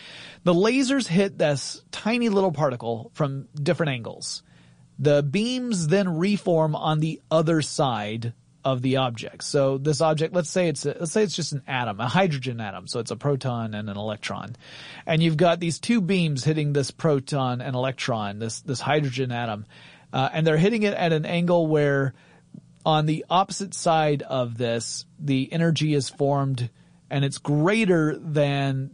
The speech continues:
the energy of each individual beam hitting from the front of the particle. It's because of that converging angle where you've got a, a greater concentration on the opposite side that you then have the ability to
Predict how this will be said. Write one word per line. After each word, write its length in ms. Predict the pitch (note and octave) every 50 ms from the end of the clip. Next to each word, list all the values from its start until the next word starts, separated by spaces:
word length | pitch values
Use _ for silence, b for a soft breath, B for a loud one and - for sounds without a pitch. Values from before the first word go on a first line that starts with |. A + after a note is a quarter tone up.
| - -
the 580 | - C#3+ C#3 C3+ B2+ B2+ B2+ B2 B2 B2 B2 - b b b b b b b b _ -
energy 400 | F3 E3+ F3 F3+ D#3+ C3 E3 D#3+
of 120 | D3+ C#3+
each 300 | - F#3 F3+ D3+ - - -
individual 600 | F3 E3+ D#3+ D#3 D#3+ D3 E3+ E3 D#3+ D#3 D3 C#3+
beam 240 | C#3 C#3 C3 C3 C3
hitting 340 | A2 A2+ D3 C#3 C3+ C3 B2+
from 160 | - C3+ C3
the 80 | B2
front 220 | A2+ - - D3 C#3
of 40 | B2
the 60 | A#2+
particle. 500 | - - E3+ E3 C#3+ C3 - A2 G2+ F#2+
It's 140 | G#2 C3+ -
because 380 | - D#3 - F3+ G3 F#3+ D#3+
of 80 | E3+ E3
that 260 | F3 D#3+ D3 - -
converging 640 | - D3+ D3 C#3+ C3+ D#3 E3 E3+ E3 D3 E3+ D#3 D#3
angle 640 | - - D#3 D#3+ D#3 D3+ C#3 A#2+ A2+ A2+ A#2 B2 - b b b b b b b b b b
where 160 | - C3 C#3 C#3
you've 180 | C#3+ C#3 C3+
got 180 | C3+ D#3 C#3+ C3+
a, 220 | C#3 C3+ - -
a 40 | D#3+
greater 320 | C3+ C3 D#3+ E3+ E3+ E3+
concentration 760 | D3 - D3+ D#3+ D#3 - - D3+ C3+ - D#3+ D#3 C#3+ - D3 D3
on 100 | C3+ B2+
the 140 | C3+ C3
opposite 420 | - C#3 C#3+ D3+ D#3+ D3 - C#3 -
side 600 | - - D#3+ D3 C#3 B2 A#2 A2+ A2 A2+ A#2 A#2 b b b b b b b b b b
that 300 | C#3 D3+ D3 C#3+ - -
you 380 | F3 D#3+ D#3 D3+ D3 D3 D#3 - -
then 380 | G3 F3 D3 C#3 C3 F3 F#3+ F#3+
have 220 | F3+ E3+ D#3 C#3+
the 140 | C#3 D3 C#3+
ability 580 | C#3 B2+ C#3 C3 B2+ B2+ B2 A#2+ B2 B2 A#2 b b b b b b
to 320 | - - D3+ C#3+ C#3 C#3